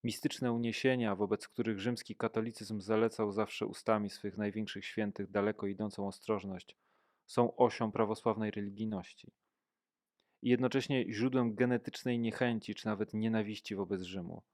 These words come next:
Dla Rosjanina nie ma większej zdrady, w sensie zarazem politycznym i religijnym, niż porzucenie świętej wiary.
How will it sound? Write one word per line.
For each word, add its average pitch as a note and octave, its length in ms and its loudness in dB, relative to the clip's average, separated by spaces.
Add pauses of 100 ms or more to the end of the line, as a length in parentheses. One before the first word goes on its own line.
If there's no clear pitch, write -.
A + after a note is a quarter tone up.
(800)
Dla A2 160 6
Rosjanina B2 520 2
nie B2+ 160 0
ma B2 120 6
większej A2+ 340 -2
zdrady, G2 540 2 (560)
w - 60 -20
sensie G#2 260 -4
zarazem G2+ 360 0
politycznym G#2 640 -6
i G2+ 60 -2
religijnym, G2+ 640 -2 (440)
niż A2 160 -4
porzucenie G#2+ 520 -2
świętej G2 460 -2
wiary. F#2 360 -4